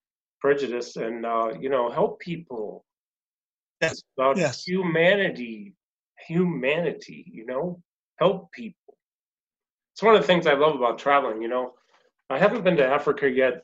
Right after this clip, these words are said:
Speaker 1: Uh, we're working on something for maybe Uganda, I don't know, but I've been to South America a lot, Europe a lot,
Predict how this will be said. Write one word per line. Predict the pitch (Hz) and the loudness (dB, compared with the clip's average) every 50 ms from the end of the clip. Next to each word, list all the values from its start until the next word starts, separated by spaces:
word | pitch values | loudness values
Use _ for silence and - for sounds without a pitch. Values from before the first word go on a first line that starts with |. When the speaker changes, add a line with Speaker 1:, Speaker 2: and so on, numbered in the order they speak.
| - - | -10 -6
Speaker 1:
Uh, | 120 117 117 113 113 110 110 107 | -4 -2 -2 0 0 0 -2 -2
we're | 117 127 123 120 | -4 -6 -6 -4
working | 117 131 147 143 143 151 135 | -2 -2 -2 -2 -2 -2 -2
on | 131 127 123 120 113 | 0 0 -2 -2 -4
something | - - 139 135 - 127 127 | -6 -6 -6 -6 -6 -10 -10
for | - - 120 113 107 | -10 -10 -10 -10 -8
maybe | 110 120 127 127 131 | -6 -6 -6 -6 -6
Uganda, | 120 113 113 107 110 117 113 117 117 117 113 | -6 -6 -6 -6 -4 -2 -2 -2 -2 -2 -2
I | 104 98 113 | -2 -2 -4
don't | 117 113 107 104 | -4 -4 -4 -4
know, | 107 110 117 120 117 | -4 -4 -4 -4 -6
but | 117 110 | -6 -6
I've | 117 117 | -2 -2
been | 135 131 120 | -2 -2 -2
to | 110 | -4
South | - - 135 127 - - | -6 -4 -4 -4 -4 -6
America | 95 110 127 143 147 147 - 156 | -6 -2 0 0 0 -2 -2 -4
a | 139 131 | -4 -2
lot, | 135 135 135 135 120 - - | 0 0 0 0 -2 -4 -4
Europe | 120 127 143 143 139 - - | -2 2 2 2 2 0 -2
a | 127 | -4
lot, | 131 131 127 120 - | -2 -2 -2 -4 -6